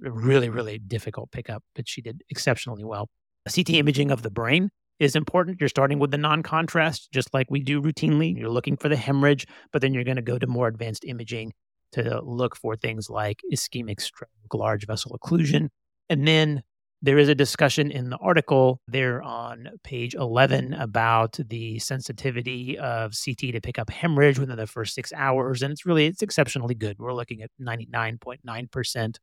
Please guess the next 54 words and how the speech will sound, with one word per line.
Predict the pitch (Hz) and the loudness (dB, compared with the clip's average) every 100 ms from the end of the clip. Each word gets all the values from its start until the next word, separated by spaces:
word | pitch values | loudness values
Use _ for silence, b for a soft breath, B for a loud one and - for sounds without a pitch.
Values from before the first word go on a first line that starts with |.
| _ - | _ -6
if | - | -2
you're | 135 | -2
looking | 110 113 110 107 | -2 -4 -8 -8
for | 117 107 | -2 -2
hemorrhage | 98 123 101 95 - _ _ _ _ _ | 0 0 0 -4 -8 _ _ _ _ _
within | - 139 147 143 | 0 4 4 4
the | 135 | 0
first | 135 127 - | 0 -2 -4
six-hour | - 120 107 | -8 -8 -8
window. | 107 101 95 95 | -8 -10 -12 -6
Beyond | 151 170 165 151 | -2 2 2 2
that, | 143 147 160 | 2 2 -2
it's | - | -8
a | 117 | -4
little | 120 127 123 | -4 -2 -2
less | 120 - | -2 -2
sensitive, | 127 143 123 123 127 | -4 -4 -4 -4 -4
and | 135 | -4
you | |
can | 151 143 | -4 -4
have | 110 127 123 | -4 -4 -4
that | 135 | -6
conversation | - 151 127 120 190 180 165 170 | -4 -4 -4 -2 -2 0 0 0
with | 151 | 0
the | 131 | 0
patient | - 170 175 147 | 2 2 0 -2
about | 127 110 | -2 -2
lumbar | 151 143 143 | -4 -2 -2
puncture, | 147 131 - 135 135 | -2 -6 -4 -4 -2
whether | 127 131 123 | -2 -2 -2
or | |
not | 120 - | -6 -10
to | |
perform | - 120 139 123 | -10 -8 -6 -4
it, | 120 113 | -4 -4
whether | 123 113 | -6 -6
you're | 113 | -8
gonna | 113 | -10
follow | - 117 117 | -6 -4 -4
up | - | -6
with | 117 | -8
a | - | -8
C | 123 | -8
T | - 120 | -8 -6
A. | 107 107 | -4 -4
That's | 110 110 - | -6 -10 -12
kinda | - 127 131 _ _ _ 143 | -12 -10 -10 _ _ _ -4
a | |
little | 131 131 | 0 0
bit | 127 117 | -2 -4
beyond | 123 117 120 | -2 0 -2
the | |
scope | - - 120 117 | -4 -2 -2 -2
of | 120 | -6